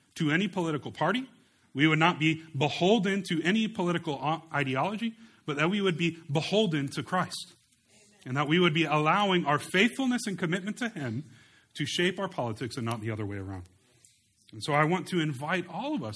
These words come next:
then to search our hearts. Now, these aren't easy questions to answer. Personally, I wrestle with them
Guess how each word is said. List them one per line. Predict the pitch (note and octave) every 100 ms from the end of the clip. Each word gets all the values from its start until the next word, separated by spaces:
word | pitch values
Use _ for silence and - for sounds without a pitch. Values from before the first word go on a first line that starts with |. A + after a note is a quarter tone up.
| -
then | G#2+ A#2 - - _ _ _ -
to | E3+
search | - D3+ C3 C#3 - -
our | C#3+
hearts. | F3 G#3+ A2+ - - _ _ _ _ _ -
Now, | G#2+
these | C3 D3+
aren't | E3+ F3+
easy | C#3+ F3 F3+ G3
questions | - F#3+ E3+ - E3+ D#3
to | - A2+
answer. | A#2 B2+ - G#3+ - _ _ _ _ _
Personally, | C#3 D3+ F3+ F3+
I | F3 C#3
wrestle | F3 D3+ D#3 F3+
with | E3 D#3
them | D#3 G3